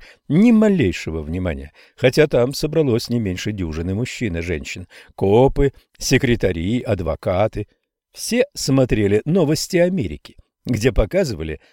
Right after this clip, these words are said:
странное и пугающее видео. Какая-то тётка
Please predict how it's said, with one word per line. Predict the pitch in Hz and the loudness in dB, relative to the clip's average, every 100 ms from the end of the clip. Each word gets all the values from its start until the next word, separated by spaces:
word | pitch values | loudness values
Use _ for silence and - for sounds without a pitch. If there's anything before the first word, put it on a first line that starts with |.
| _ | _
странное | - - - 101 123 156 110 - _ _ _ | -10 -6 0 2 2 0 -6 -10 _ _ _
и | 139 135 | 2 4
пугающее | 135 123 120 117 131 - 156 180 | 2 4 4 4 0 -2 -2 0
видео. | 147 85 78 78 120 _ _ _ | -2 -4 -4 -6 -8 _ _ _
Какая-то | - 202 160 123 113 | -2 2 4 4 0
тётка | - 82 71 - 78 | -4 -8 -8 -12 -16